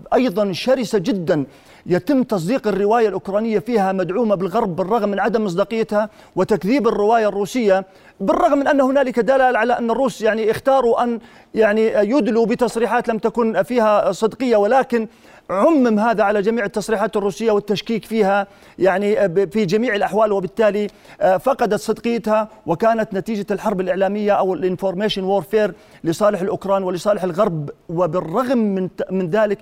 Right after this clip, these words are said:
تم تقييد جميع وسائل الإعلام الروسية في الغرب. والساحة ال-، الأخيرة هي الساحة العسكرية. الساحة العسكرية هي، هي، هي ال-، ال-، يعني، الأداة الرئيسية أو الهمر الرئيسية التي يطرق بها على الرأس الروسي، وبالتالي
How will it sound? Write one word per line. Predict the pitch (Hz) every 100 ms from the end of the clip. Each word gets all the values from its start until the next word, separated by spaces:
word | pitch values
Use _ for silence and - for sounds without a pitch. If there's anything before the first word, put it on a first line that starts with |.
| - _ -
تم | 226 233 190
تقييد | 190 - 208 196 135
جميع | 175 208 180
وسائل | 160 214 196 180
الإعلام | 143 160 185 190
الروسية | 165 165 202 190 190 - _ _
في | - 165
الغرب. | 175 185 - - -
والساحة | 156 - 233
ال-، | 214 165
الأخيرة | 180 175 220 226
هي | 196
الساحة | 175 226 190
العسكرية. | 180 175 208 208 233 175 151 - - -
الساحة | 143 220
العسكرية | 214 202 - 202 226 196
هي، | 202 190 190 - _ _ -
هي، | 220 214 208 -
هي | 170 202 208 202 -
ال-، | 170 180
ال-، | 175 180 175
يعني، | 165 165 156 165 160 - - 170
الأداة | 180 160 208
الرئيسية | 208 190 202 214 208
أو | - 180
الهمر | 151 214 196
الرئيسية | 175 175 180 214 202
التي | 202 208 196 - -
يطرق | 240 254 208 190
بها | 208
على | 185 185
الرأس | 190 185 196
الروسي، | 190 262 185 180 - - - -
وبالتالي | 165 175 202 233 214 208